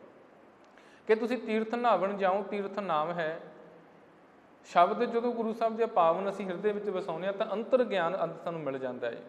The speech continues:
ਕਿਉਂਕਿ ਸ਼ਬਦ ਗੁਰੂ ਸੁਰਤ ਤੁਨ ਚੇਲਾ, ਜਦੋਂ ਤੱਕ ਸੁਰਤ ਸ਼ਬਦ ਦੇ ਨਾਲ ਨਹੀਂ ਮਿਲਦੀ, ਤੁਹਾਡਾ ਪੜ੍ਹਿਆ ਲਿਖਿਆ ਕਿਸੇ ਹੀਲੇ ਨਹੀਂ ਹੋਣਾ। ਜਦੋਂ ਪ-, ਸਾਨੂੰ ਸਾਡੇ ਟੀਚਰ ਸਾਹਿਬਾਨ ਵੀ ਲੈਸਨ ਦਿੰਦੇ ਨੇ ਨਾ, ਤੁਸੀਂ ਦੁਬਿਧਾ ਦੇ ਵਿੱਚ ਪਏ ਹੋਵੋਗੇ, ਤੁਸੀਂ ਪੜ੍ਹੀ ਵੀ ਜਾਓ,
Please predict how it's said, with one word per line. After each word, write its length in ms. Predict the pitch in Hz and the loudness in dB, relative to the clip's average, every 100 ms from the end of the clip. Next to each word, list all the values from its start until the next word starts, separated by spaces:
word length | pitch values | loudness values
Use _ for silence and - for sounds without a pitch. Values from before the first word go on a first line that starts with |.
| - | -10
ਕਿਉਂਕਿ 200 | 185 214 | -4 -2
ਸ਼ਬਦ 340 | - 233 180 196 | 0 -2 -2 -2
ਗੁਰੂ 300 | 185 214 208 - - | -2 -2 -4 -10 -4
ਸੁਰਤ 180 | 226 226 | -2 -2
ਤੁਨ 220 | 226 180 | -2 -4
ਚੇਲਾ, 320 | 151 139 123 113 - - - | -4 -4 -2 -4 -6 -18 -6
ਜਦੋਂ 100 | 196 | -4
ਤੱਕ 280 | 202 226 226 | 0 0 0
ਸੁਰਤ 380 | 226 214 220 254 | 0 2 2 2
ਸ਼ਬਦ 240 | 214 185 | 2 0
ਦੇ 160 | 185 190 | 0 -2
ਨਾਲ 200 | 175 160 | -2 -4
ਨਹੀਂ 120 | 180 | -4
ਮਿਲਦੀ, 380 | 170 151 156 165 - - | -4 -4 -4 -6 -8 -8
ਤੁਹਾਡਾ 220 | 175 180 | -2 0
ਪੜ੍ਹਿਆ 320 | 175 - 185 175 | 0 0 2 0
ਲਿਖਿਆ 260 | 156 160 | 0 -6
ਕਿਸੇ 260 | 151 151 147 | -6 -6 -6
ਹੀਲੇ 260 | 131 131 | -6 -8
ਨਹੀਂ 120 | 127 127 | -8 -8
ਹੋਣਾ। 200 | 113 110 - - - - - - - 175 | -10 -12 -16 -20 -20 -20 -20 -20 -8 0
ਜਦੋਂ 160 | 214 | 0
ਪ-, 200 | 220 220 | 0 -4
ਸਾਨੂੰ 300 | 185 185 196 | -2 0 0
ਸਾਡੇ 200 | 190 190 | 0 0
ਟੀਚਰ 340 | 196 170 196 196 | 0 -2 -2 0
ਸਾਹਿਬਾਨ 480 | 190 185 165 156 | 2 2 2 0
ਵੀ 120 | 175 196 | 0 0
ਲੈਸਨ 380 | 151 143 175 | 0 -2 -6
ਦਿੰਦੇ 260 | 151 147 160 | -6 -4 -4
ਨੇ 140 | 135 | -4
ਨਾ, 140 | 147 190 - - - - - - 233 | -6 -6 -10 -18 -20 -20 -20 -12 -2
ਤੁਸੀਂ 160 | 247 | -2
ਦੁਬਿਧਾ 320 | 226 247 254 | 0 4 6
ਦੇ 100 | 247 | 6
ਵਿੱਚ 220 | 214 208 208 | 2 0 2
ਪਏ 240 | 196 202 | 2 2
ਹੋਵੋਗੇ, 420 | 190 196 185 185 | 0 -4 -2 0
ਤੁਸੀਂ 220 | 185 180 | 0 -4
ਪੜ੍ਹੀ 260 | 190 202 240 | 0 0 0
ਵੀ 140 | 220 | 0
ਜਾਓ, 460 | 165 147 170 180 | 4 6 6 2